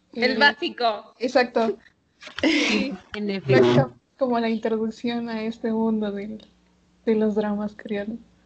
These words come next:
Speaker 3: Sí, sí, sí.
Speaker 1: Es
Speaker 3: Y
Speaker 1: que
Speaker 3: luego ya como que
Speaker 1: sale
Speaker 3: saltas a ver otros dramas. Por ejemplo, yo después de Boys Over Flowers,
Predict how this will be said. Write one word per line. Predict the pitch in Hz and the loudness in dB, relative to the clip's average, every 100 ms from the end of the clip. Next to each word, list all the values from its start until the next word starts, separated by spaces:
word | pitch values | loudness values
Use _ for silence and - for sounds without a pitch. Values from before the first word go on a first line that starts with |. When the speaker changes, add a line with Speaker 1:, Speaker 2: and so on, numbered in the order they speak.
| _ _ _ _ - | _ _ _ _ -10
Speaker 3:
Sí, | 220 214 208 | -6 -4 -4
sí, | 180 196 | -4 -6
sí. | - 196 196 196 _ _ _ - | -6 -8 -8 -8 _ _ _ -10
Speaker 1:
Es | 233 | 0
Speaker 3:
Y | 240 | 2
Speaker 1:
que | 226 | 4
Speaker 3:
luego | 269 254 302 | 4 4 2
ya | 254 254 247 | 4 4 4
como | - | -2
que | 269 | -4
Speaker 1:
sale | 220 208 | -2 -2
Speaker 3:
saltas | 208 208 226 262 | -2 -2 0 0
a | 254 202 | 0 -4
ver | 196 | -4
otros | 208 - _ 226 214 214 202 | -6 -8 _ -6 -6 -6 -8
dramas. | 196 190 208 294 - | -6 -4 -4 -6 -8
Por | 214 | -6
ejemplo, | 208 202 | -4 -2
yo | 208 240 | 0 2
después | 294 - 262 233 | 0 -2 -4 0
de | 254 | -2
Boys | 214 226 240 | 0 0 0
Over | 233 220 | -2 -2
Flowers, | 214 208 240 349 | -2 0 0 -2